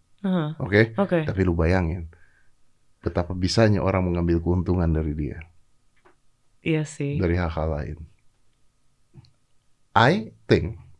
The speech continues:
Speaker 2: <clears throat> I think, disclaimer, I think.
Speaker 1: Hmm.
Speaker 2: I think ketika dia berhubungan dengan pria,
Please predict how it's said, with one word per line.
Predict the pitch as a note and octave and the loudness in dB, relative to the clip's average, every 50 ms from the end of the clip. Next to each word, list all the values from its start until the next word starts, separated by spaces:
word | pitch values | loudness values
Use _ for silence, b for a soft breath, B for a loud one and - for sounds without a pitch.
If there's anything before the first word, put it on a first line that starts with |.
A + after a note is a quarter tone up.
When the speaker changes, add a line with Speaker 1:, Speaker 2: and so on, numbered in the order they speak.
| _ | _
Speaker 2:
<clears throat> | - - A#3 G#3+ D3+ A#2+ - - - - - - | 8 12 12 12 12 10 8 0 -8 -12 -6 -2
I | G2 A2+ | 0 0
think, | A#2 A2+ - E2 E2 E2+ E2 - - - - _ _ _ _ _ _ _ - - - - | 0 0 -2 -2 -2 -4 -6 -10 -18 -20 -20 _ _ _ _ _ _ _ -20 -20 -20 -10
disclaimer, | - A2+ - - - G#2+ G#2 F#2+ F#2 F2 E2+ | -8 -8 -8 -4 -2 0 2 2 2 0 -2
I | - - - D#2+ | -4 -4 -6 -6
think. | E2+ - - - - | -6 -8 -12 -8 -6
Speaker 1:
Hmm. | G#3 F#3+ F#3 F3+ F3+ B B B B B B B B B B B | -4 -2 -2 -4 -6 B B B B B B B B B B B
Speaker 2:
I | - D3 G3 | 4 4 6
think | G3+ - D3 A#2 | 6 6 4 2
ketika | A2+ A2+ A2+ - A2+ | 2 0 2 2 4
dia | A2 G#2+ G#2 G2+ | 4 6 4 4
berhubungan | G2 F#2+ F#2+ F#2 F2+ F#2 F#2 F#2 F2+ | 4 2 2 2 2 2 2 2 2
dengan | F2+ E2+ E2 E2+ F2 F2 | 2 2 0 0 0 0
pria, | A#2 A#2+ G#2 E2 - - - E2 - | 0 -2 -2 -2 -4 -6 -8 -10 -14